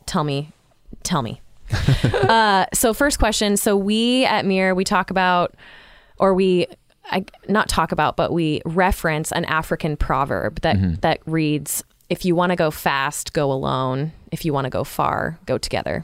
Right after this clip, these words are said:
Speaker 3: Mm-hmm.
Speaker 1: You've probably heard that.
Speaker 3: Yeah.
Speaker 1: Um, so tell me, is it easier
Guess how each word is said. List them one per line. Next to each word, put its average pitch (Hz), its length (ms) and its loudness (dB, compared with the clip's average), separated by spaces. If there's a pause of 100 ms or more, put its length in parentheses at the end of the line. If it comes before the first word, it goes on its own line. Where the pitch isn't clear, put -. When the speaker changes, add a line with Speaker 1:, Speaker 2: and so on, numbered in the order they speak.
Speaker 3:
Mm-hmm. 135 240 -2
Speaker 1:
You've - 100 -4
probably 131 360 -4
heard - 240 -10
that. - 180 -6
Speaker 3:
Yeah. - 220 -6 (600)
Speaker 1:
Um, 180 440 2
so 151 300 2
tell 254 280 0
me, 156 300 2 (520)
is 190 140 2
it 190 160 2
easier 180 680 2